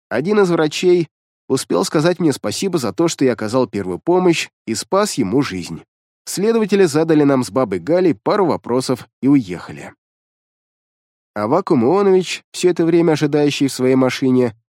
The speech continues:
припаркованной на площадке возле дома, зашел в квартиру и огляделся.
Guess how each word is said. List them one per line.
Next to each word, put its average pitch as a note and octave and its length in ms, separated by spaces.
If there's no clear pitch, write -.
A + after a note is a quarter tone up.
припаркованной B2+ 720
на A#2+ 80
площадке A#2+ 500
возле F#2 300
дома, D3 420
зашел C#3 440
в - 60
квартиру E3 600
и G#2+ 40
огляделся. A2 760